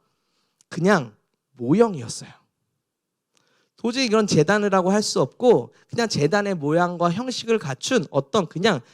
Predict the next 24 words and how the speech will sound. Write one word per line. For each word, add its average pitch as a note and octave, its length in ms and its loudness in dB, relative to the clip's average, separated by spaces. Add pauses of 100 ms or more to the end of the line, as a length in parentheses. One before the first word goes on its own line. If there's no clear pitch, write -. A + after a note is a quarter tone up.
(180)
기념적인 A#3 720 0
장소였던 F#3 800 -2
거예요. A#2 400 -4 (360)
그러자 F#3 500 0 (300)
그들이 A#3+ 320 -6
이야기합니다. A#2+ 680 -8 (840)
"이거 G#3 180 4
우리 F#3+ 460 2
예배 E3+ 200 4
드리려고 C4+ 380 -4
한 F3 80 -8
거 C3+ 60 -12
절대 B2+ 300 -6
아니야. - 280 -16 (680)
여기다 G3+ 300 4
예배, C#3 260 0
아, E3 200 4
말도 D#4+ 380 2
안 D#4+ 140 -8
돼. E3 100 -6
절대 D#3+ 320 -2
그렇지 - 360 -8
않아. A#2 260 -18 (500)
우리는 D#3 720 0